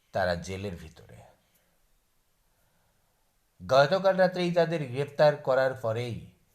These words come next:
কার্যত একাধিক বড় মাথার নাম তারা ফাঁস করেছেন, এটা সিবিআই সূত্রের খবর। সিবিআই সূত্র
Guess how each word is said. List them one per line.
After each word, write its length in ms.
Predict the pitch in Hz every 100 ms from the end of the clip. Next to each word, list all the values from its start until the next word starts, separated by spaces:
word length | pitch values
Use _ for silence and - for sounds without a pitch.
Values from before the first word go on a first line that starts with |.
| _ _
কার্যত 400 | 135 123 120 127 123 - - 117
একাধিক 480 | 127 156 151 165 147 123
বড় 220 | 113 123 139
মাথার 360 | 131 123 123 117
নাম 260 | 101 110 120 117
তারা 200 | 113 117 117
ফাঁস 240 | 120 127
করেছেন, 440 | - 135 113 110 85 85
এটা 220 | 95 101
সিবিআই 500 | - - 104 123 127
সূত্রের 500 | 117 - 82 87 90 90
খবর। 320 | 87 76 71 - _ _ _ _ _ _ _ _ _ _ -
সিবিআই 400 | 131 135 170 180
সূত্র 300 | - -